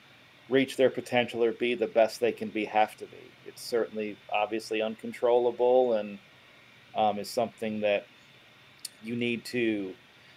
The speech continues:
pay attention to very carefully so that you can be as calculated as possible with your decisions on a daily basis.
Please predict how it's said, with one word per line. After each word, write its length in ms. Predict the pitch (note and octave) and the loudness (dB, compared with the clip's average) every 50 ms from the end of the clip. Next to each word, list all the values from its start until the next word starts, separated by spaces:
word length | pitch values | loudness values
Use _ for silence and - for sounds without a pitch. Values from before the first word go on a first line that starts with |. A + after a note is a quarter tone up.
| - - - - - - - | -20 -20 -20 -20 -20 -4 6
pay 180 | - C#3 C3 | 8 8 8
attention 400 | A#2 - - B2+ B2+ B2+ - B2 A2 | 8 6 4 2 2 2 -2 -6 -4
to 120 | - A#2 | -4 0
very 220 | G#2+ A2+ A#2 A2+ A2 | 2 4 4 4 4
carefully 520 | - - A#2+ A#2+ A#2 - A2 G#2 G#2 G2+ | 2 2 2 2 2 2 -2 -4 -4 -6
so 180 | G2+ - A2+ G#2+ | -4 -2 -2 -2
that 180 | G#2+ G2+ F#2 | -2 -2 -4
you 80 | G#2 G2 | -8 -12
can 160 | - - G#2+ | -12 -12 -8
be 160 | G2 G#2 G#2 | -6 -4 -2
as 100 | G#2+ G2+ | -2 -4
calculated 760 | - - A#2 A2 G#2+ - - A2+ G#2 G#2 G#2 G#2+ G#2 G#2 G2 G#2 | -2 2 2 4 4 2 0 -2 0 2 0 0 -2 -4 -6 -8
as 160 | G2 - - | -10 -10 -8
possible 600 | - G#2+ G2+ G2+ G2 - G#2+ F#2+ - F#2 F#2 F2+ F2+ | -6 -4 -2 -2 -4 -6 -12 -10 -8 -8 -8 -8 -12
with 120 | - - | -16 -16
your 120 | G2 F#2+ | -16 -16
decisions 560 | F#2 F#2+ F#2+ - G2+ G2 F#2+ - F#2+ F#2 F2 F#2 | -14 -16 -14 -10 -10 -10 -10 -12 -16 -18 -16 -16
on 100 | F#2 F#2 | -14 -14
a 60 | F2+ | -10
daily 320 | - F#2+ F#2+ F#2+ F#2+ F#2+ | -6 -6 -6 -6 -8 -8
basis. 580 | - F#2 F#2 G2+ G#2 - - - - - - | -6 -6 -6 -6 -8 -12 -16 -18 -20 -20 -20